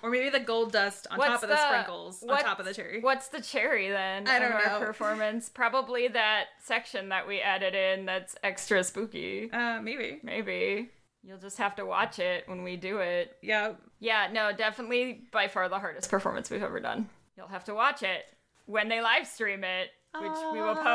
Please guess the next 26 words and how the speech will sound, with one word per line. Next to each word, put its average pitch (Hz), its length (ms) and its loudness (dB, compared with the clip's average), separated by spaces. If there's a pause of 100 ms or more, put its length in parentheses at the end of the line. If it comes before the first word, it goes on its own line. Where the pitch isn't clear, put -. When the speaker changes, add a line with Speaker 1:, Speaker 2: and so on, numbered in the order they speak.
(140)
Speaker 2:
post - 140 0
on 233 140 4
our 226 140 2
social 233 320 -2
medias 185 480 -2
'cause - 200 -12
they - 100 -4
will - 120 -2
live 240 220 0
stream 180 280 -4
it. 185 200 -2 (360)
I 240 80 -6
mean, 240 260 -4
what's 254 240 -2
kept 294 180 0
me 254 120 -2
going 185 360 0
with 233 140 -2
this 240 160 -2
project 220 400 2
isn't 175 240 -8
the - 60 -6
costume, 214 500 2
it's - 140 -8
the 160 100 -6
performance. - 640 -16